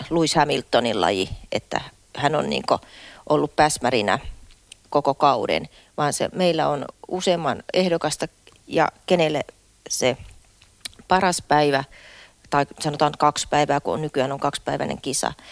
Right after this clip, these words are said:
että sä saat siellä sen kaik-, kaikki palat loksahtamaan sen palapelin viimeisenkin palan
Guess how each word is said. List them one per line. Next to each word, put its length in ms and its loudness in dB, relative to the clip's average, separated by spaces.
että 220 -2
sä 120 2
saat 280 2
siellä 300 4
sen 300 0
kaik-, 360 2
kaikki 380 0
palat 360 0
loksahtamaan 680 -2
sen 200 -6
palapelin 500 2
viimeisenkin 600 -2
palan 320 -2